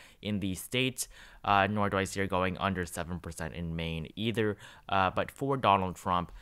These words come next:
he will probably win Ohio by a likely margin again. It's not gonna go over fifteen percent, but I think he could definitely win these states by ten percent maybe, because if you saw in two thousand sixteen, he flipped these states from blue to red, winning them by eight percent and nine percent.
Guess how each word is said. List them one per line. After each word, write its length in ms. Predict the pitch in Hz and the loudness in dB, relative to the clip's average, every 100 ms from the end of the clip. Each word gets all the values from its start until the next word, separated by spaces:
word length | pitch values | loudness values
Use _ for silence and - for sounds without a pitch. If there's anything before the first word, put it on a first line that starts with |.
| - - - | -20 -20 -16
he 200 | 107 120 | -6 -4
will 100 | 110 | 0
probably 220 | 113 117 | 2 2
win 160 | 110 | 2
Ohio 600 | 95 87 90 90 87 87 - | 0 0 2 4 2 -2 -4
by 140 | - 90 | 0 2
a 60 | |
likely 340 | 85 85 87 92 | 2 0 -2 -4
margin 360 | 80 85 82 | -4 -4 -4
again. 240 | 82 85 85 | -4 -2 -2
It's 100 | 87 | 0
not 160 | 123 | 0
gonna 120 | 120 123 | 0 -4
go 220 | 110 92 | -2 -2
over 200 | 95 95 | -2 -4
fifteen 480 | - 101 - 101 95 | -4 -8 -4 -6 -4
percent, 460 | 90 87 127 127 - - - | -6 -2 0 0 -4 -18 -4
but 120 | 139 | 0
I 40 | |
think 220 | 135 135 127 | 0 -2 -2
he 60 | |
could 40 | 110 | 0
definitely 300 | 101 107 98 | 0 0 -2
win 100 | 95 | -2
these 140 | 95 | -2
states 240 | - 87 | -4 -4
by 140 | - 85 | -2 -4
ten 280 | - 90 87 | -4 -6 -6
percent 380 | 85 87 87 | -6 -4 -4
maybe, 420 | 82 90 90 92 - - - | -2 -4 -4 -6 -8 -16 -8
because 200 | 104 98 | -4 -2
if 80 | 95 | -4
you 80 | |
saw 120 | 95 95 | -2 -2
in 60 | |
two 120 | 95 | -2
thousand 300 | 113 101 98 | 4 4 4
sixteen, 480 | 95 98 - 110 104 | -2 -6 -4 -4 -2
he 120 | 98 | -4
flipped 380 | 98 - 104 98 | -8 -2 -2 -2
these 160 | 101 92 | -4 -6
states 300 | - 90 - | -4 -6 -6
from 280 | 82 82 82 _ | -10 -10 -12 _
blue 380 | 110 135 139 135 - - - | -2 0 0 -4 -12 -20 -12
to 200 | - 107 | -6 -4
red, 420 | 85 87 87 78 - | 0 2 2 0 -4
winning 280 | 92 101 95 | -2 0 0
them 260 | 87 85 76 - | 0 0 -4 -6
by 120 | 90 | -4
eight 240 | 110 123 - | -2 -4 -4
percent 380 | 101 - 95 - | -6 -2 -4 -2
and 240 | 85 85 | -2 0
nine 220 | 85 92 | 0 0
percent. 420 | 85 92 92 87 | -2 -6 -2 -4